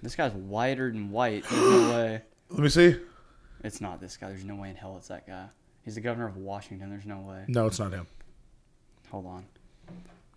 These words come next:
Speaker 1: I'm about to just look up U S governors. <laughs> U S governor.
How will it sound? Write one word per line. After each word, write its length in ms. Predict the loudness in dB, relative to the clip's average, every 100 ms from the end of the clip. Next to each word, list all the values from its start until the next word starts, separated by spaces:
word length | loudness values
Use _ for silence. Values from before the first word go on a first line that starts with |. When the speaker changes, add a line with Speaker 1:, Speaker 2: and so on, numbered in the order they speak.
| -4
Speaker 1:
I'm 80 | 4
about 120 | 4
to 60 | 4
just 100 | 2
look 100 | 0
up 60 | 2
U 180 | 4 4
S 140 | 4
governors. 600 | 2 2 2 -2 -2 -4 -6 -10 -18 -20 -20 _ _ _ _
<laughs> 880 | _ _ _ _ _ _ _ _ -12
U 260 | -2 2 4
S 400 | 4 2 -2 -14 -20 -16 -6
governor. 560 | -2 0 -2 -4 -6